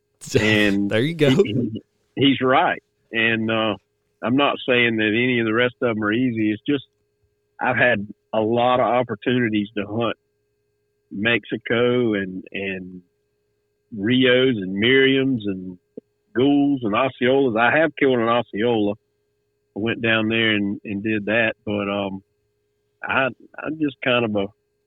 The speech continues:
Speaker 2: homebody. I really enjoy hunting with family and in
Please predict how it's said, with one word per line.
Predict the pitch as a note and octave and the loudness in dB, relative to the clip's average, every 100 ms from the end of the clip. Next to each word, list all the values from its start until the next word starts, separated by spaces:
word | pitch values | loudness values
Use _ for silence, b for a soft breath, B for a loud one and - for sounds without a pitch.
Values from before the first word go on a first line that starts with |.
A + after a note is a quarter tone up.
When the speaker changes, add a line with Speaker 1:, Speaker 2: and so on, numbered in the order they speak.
| _ _ - | _ _ -4
Speaker 2:
homebody. | A#2+ A2 G2 F#2+ F#2+ G#2 | -2 -2 -2 -2 0 0
I | |
really | A#2 C#3 C#3+ C3 B2 | 2 4 4 4 2
enjoy | A#2 B2 B2 A2 | 2 2 2 0
hunting | A#2 G#2+ | -2 -2
with | G2+ F#2+ | -4 -4
family | G#2+ A#2 A2+ A2+ A2 G#2+ | -2 -2 -2 -2 -2 -2
and | F#2+ F#2 _ _ _ _ _ - | -4 -8 _ _ _ _ _ -12
in | G2 F#2+ F#2+ | -8 -6 -8